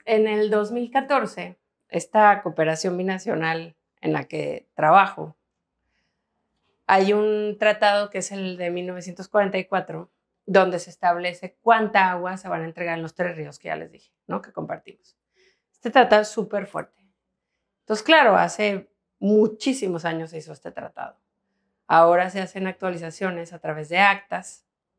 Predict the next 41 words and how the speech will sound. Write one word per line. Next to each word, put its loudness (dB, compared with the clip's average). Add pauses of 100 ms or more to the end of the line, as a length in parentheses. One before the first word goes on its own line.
(600)
Y 4
el 6
acta -2
trescientos -6
diecinueve, -8 (140)
ahorita -10
vamos -8
en -10
la -12
tres -18
treinta, -18 (760)
la 0
tres 0
diecinueve -2
se -16
firmó -4
en -4
el -6
dos -6
mil -12
doce. -8 (960)
Es 4
la 4
primera 2
acta -6 (560)
en 4
donde 0
se -14
estableció 0
un 0
componente -6
ambiental, -6 (640)
que 2
era 4
una -6
entrega -4
de -2
agua -2
por 0
ocho -2
semanas, -4